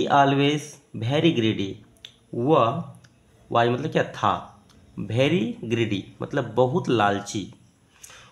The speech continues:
वह बहुत लालची था, to मतलब भी, ठीक है, वह बहुत लालची भी था, to मतलब होता है भी।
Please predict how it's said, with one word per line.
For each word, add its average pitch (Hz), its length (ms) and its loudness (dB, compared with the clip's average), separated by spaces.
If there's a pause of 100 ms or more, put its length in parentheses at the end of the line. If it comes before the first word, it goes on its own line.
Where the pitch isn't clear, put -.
(120)
वह 143 500 0 (200)
बहुत 131 460 0
लालची 113 480 2
था, 165 360 -10 (680)
to 220 200 2
मतलब 135 300 0
भी, 107 320 -6 (500)
ठीक 208 140 -2
है, 147 60 2
वह 175 340 0 (360)
बहुत 135 240 0
लालची 113 400 2
भी 151 400 -2 (360)
था, - 420 -8 (560)
to 139 160 2
मतलब 120 220 -2
होता 104 200 -4
है - 240 -8 (380)
भी। 110 320 -6